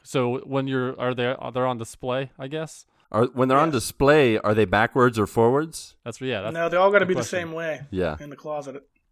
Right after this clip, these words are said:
Speaker 3: doesn't make any sense, but that's, that's the way I got
Speaker 2: That's
Speaker 3: them. <laughs>
Speaker 2: confusing. Then how do you know which way to put it on your head if it's
Speaker 3: From
Speaker 2: all
Speaker 3: memory.
Speaker 2: facing
Speaker 3: I
Speaker 2: the
Speaker 3: mean,
Speaker 2: same
Speaker 3: it's,
Speaker 2: way?
Speaker 3: it, it
Speaker 1: So
Speaker 3: either looks, it, it's either looks like a frontwards hat or it looks like a backwards hat.
Speaker 2: So if you don't recognize the logo, you're like, "Well, I never look at that in the mirror, so apparently I wear that backwards."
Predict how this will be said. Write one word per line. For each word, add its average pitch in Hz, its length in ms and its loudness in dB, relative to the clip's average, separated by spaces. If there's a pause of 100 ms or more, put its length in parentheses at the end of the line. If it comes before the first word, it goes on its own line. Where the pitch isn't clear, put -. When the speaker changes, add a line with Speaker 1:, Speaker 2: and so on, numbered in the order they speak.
(120)
Speaker 3:
doesn't 147 180 -12
make 143 100 -12
any 135 120 -14
sense, 131 220 -16
but - 140 -20
that's, - 420 -20 (240)
that's - 160 -20
the - 60 -20
way 135 80 -16
I 135 40 -16
got 131 100 -12
Speaker 2:
That's 131 200 -6
Speaker 3:
them. 123 60 -8
<laughs> 135 160 -4
Speaker 2:
confusing. 92 600 -2
Then 110 140 0
how 147 160 2
do 185 60 -4
you 170 140 0
know 127 460 2
which 98 300 -2
way 117 120 0
to 110 60 -2
put 113 160 -6
it 107 80 -4
on 101 100 -4
your 87 100 -8
head 117 380 -6 (360)
if - 180 -10
it's - 180 -8
Speaker 3:
From 180 240 -6
Speaker 2:
all 113 200 6
Speaker 3:
memory. - 120 -4
Speaker 2:
facing 104 360 -2
Speaker 3:
I 85 40 -8
Speaker 2:
the - 0 -
Speaker 3:
mean, 78 80 -10
Speaker 2:
same 87 80 -4
Speaker 3:
it's, 101 100 -8
Speaker 2:
way? 95 120 -6
Speaker 3:
it, - 140 -10 (320)
it 170 80 -10
Speaker 1:
So 190 60 -2
Speaker 3:
either 190 160 -2
looks, - 460 -6 (120)
it, 170 160 -16
it's - 160 -14
either 190 160 -4
looks 190 260 -2
like 180 140 -2
a 175 40 -8
frontwards 180 480 -6
hat 165 200 -6
or 143 160 -8
it 143 80 -8
looks 165 240 -8
like 143 120 -10
a 135 40 -14
backwards 143 440 -8
hat. - 100 -14
Speaker 2:
So 113 80 2
if 104 100 -2
you 113 60 -4
don't 120 260 2
recognize 110 420 0
the 95 100 -2
logo, 104 340 4
you're 90 180 -2
like, 85 220 -4
"Well, 90 100 0
I 92 60 -4
never 98 200 -6
look 92 200 -6
at - 80 -16
that 85 180 -8
in 80 60 -12
the 80 60 -10
mirror, 80 280 -8
so 78 260 -8
apparently 82 460 -8
I 76 80 -8
wear 76 160 -6
that 73 160 -10
backwards." - 600 -14